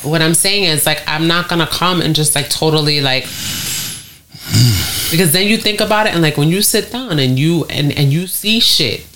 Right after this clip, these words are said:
right? And you think about, like, when, when you start thinking about these kids that are out in the fucking street, this is why they're in the street.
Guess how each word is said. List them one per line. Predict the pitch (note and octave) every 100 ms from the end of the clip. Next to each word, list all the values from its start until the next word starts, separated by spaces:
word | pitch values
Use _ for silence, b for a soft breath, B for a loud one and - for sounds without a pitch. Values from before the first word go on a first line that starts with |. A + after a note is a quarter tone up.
| -
right? | C3 D3+
And | C#3
you | D3+
think | E3 F3 F3
about, | E3+ D#3+ D3+
like, | D3 D3
when, | C3+ B B B
when | C#3
you | E3
start | A3 - C4+ -
thinking | - F#3 F#3+
about | D#3 C#3
these | D3+ D3
kids | - D3 D3+ D#3 D3 - - b b b b - -
that | B2+
are | B2+
out | D3
in |
the | D3
fucking | D3 D3 C#3+
street, | - - C#3+ D#3 - - _ _
this | C3+ D#3
is | D3
why | D3 C#3+
they're | C#3+
in |
the | C3+
street. | - - F#3+ -